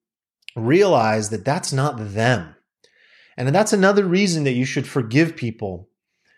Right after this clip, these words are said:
for their anger, because that unconscious is not them. And so you likely have been hurt many times in the past by people you love. And I think that it's important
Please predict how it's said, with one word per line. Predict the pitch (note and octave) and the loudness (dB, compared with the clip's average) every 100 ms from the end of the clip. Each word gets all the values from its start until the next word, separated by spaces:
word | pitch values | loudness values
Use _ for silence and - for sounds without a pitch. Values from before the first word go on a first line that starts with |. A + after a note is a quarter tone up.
| _ _ | _ _
for | - A#2+ | -2 2
their | A#2+ A#2+ | 4 4
anger, | B2 B2+ G#2 F2+ - _ _ _ - _ _ | 4 2 0 -4 -8 _ _ _ -20 _ _
because | C3 A#2+ C3 A2+ | -6 -2 -2 0
that | C3+ F#3+ | 2 2
unconscious | - D#3+ C#3 - - D#3 E3+ G#2 F#2 - - - _ _ _ _ | 2 0 0 -2 2 2 2 -2 -4 -6 -8 -14 _ _ _ _
is | C#3 B2+ | -6 0
not | D#3+ D#3 A2+ | 0 0 2
them. | C3+ A#2 F2 D#2+ _ _ _ _ _ _ - | 2 2 -2 -12 _ _ _ _ _ _ -6
And | B2 | -4
so | - C#3 B2+ B2 A#2+ - _ _ _ | 2 4 6 4 0 -10 _ _ _
you | B2 B2+ | -4 0
likely | B2+ C#3 F3 F3 A2 C3 C#3 _ _ _ _ | 2 4 2 2 2 0 -2 _ _ _ _
have | C3 A#2+ | -4 0
been | C3+ | 0
hurt | - F3+ - - - _ _ _ _ - | 2 0 0 -8 -12 _ _ _ _ -6
many | B2+ D#3+ D3+ | 0 2 2
times | C3 F#2 E2 - - | 0 -6 -8 -10 -6
in | B2+ | -4
the | A2+ | -4
past | - A2+ F2 - - - - - _ | 0 -2 -2 -8 -12 -14 -20 -20 _
by | - | -6
people | G#2 C#3 C#3 B2 | -2 0 2 4
you | A2 | 4
love. | G#2+ A2+ F2 - _ _ _ - _ - | 4 2 0 -12 _ _ _ -20 _ -8
And | B2 | -2
I | B2+ | -2
think | E3 D#3+ | 0 2
that | D3+ | 2
it's | C#3+ | 2
important | C#3 C#3 E3+ D#3 C3 | 0 2 4 4 0